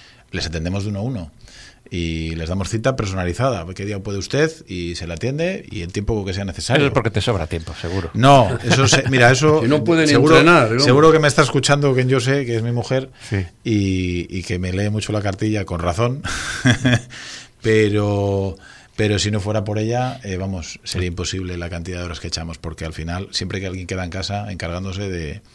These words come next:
Speaker 2: Sí, sí.
Speaker 1: de la parte familiar, eh, cuando tú estás dedicándote a la parte laboral.
Speaker 3: Y no
Speaker 1: Y eso
Speaker 3: solo el personal que hemos citado, el personal pedagógico, los padres, es que hubo también un personal allí, eh, el conserje, ¿no? Ángel,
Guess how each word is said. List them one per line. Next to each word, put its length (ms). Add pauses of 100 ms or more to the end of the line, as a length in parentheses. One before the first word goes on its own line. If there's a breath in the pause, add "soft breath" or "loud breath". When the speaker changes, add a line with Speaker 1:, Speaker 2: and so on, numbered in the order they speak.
(180 loud breath)
Speaker 2:
Sí, 100
sí. 220
Speaker 1:
de 360
la 140
parte 200
familiar, 640
eh, 340
cuando 280
tú 120
estás 300
dedicándote 460
a 40
la 100
parte 220
laboral. 340 (220)
Speaker 3:
Y 60
no 180
Speaker 1:
Y 60
eso 100
Speaker 3:
solo 320 (340 loud breath)
el 160
personal 640 (160)
que 100
hemos 220
citado, 340
el 80
personal 360
pedagógico, 720
los 160
padres, 460 (540 loud breath)
es 160
que 420 (480)
hubo 180
también 300
un 140
personal 520
allí, 480 (400 loud breath)
eh, 200
el 120
conserje, 520
¿no? 140 (180)
Ángel, 400